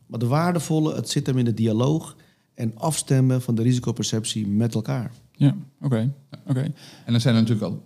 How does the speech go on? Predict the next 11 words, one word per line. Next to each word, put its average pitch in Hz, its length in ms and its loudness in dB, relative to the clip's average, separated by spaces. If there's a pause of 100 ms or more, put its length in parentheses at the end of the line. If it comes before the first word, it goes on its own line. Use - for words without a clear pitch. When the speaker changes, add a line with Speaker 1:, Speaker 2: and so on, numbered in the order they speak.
(140)
Speaker 3:
altijd 104 320 -6
nog, 104 200 -2
eh, 98 160 -4
verschillende 117 560 2
manieren 113 500 6
waarop 117 240 2
je 107 100 -2
op 98 100 -2
risico's 104 420 -4
kunt 107 180 -2
reageren. 107 600 -2